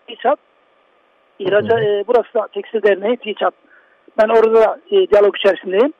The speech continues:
Speaker 1: Oradaki başkanımız da Ergin Bey de sağ olsun uğraşıyor.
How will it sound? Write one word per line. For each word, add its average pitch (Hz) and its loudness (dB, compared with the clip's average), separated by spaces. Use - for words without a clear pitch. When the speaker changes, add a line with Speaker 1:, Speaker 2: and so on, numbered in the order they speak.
Speaker 1:
Oradaki 247 -2
başkanımız 233 -2
da 220 0
Ergin 226 -4
Bey 233 2
de 220 0
sağ 220 4
olsun 208 -14
uğraşıyor. 240 -2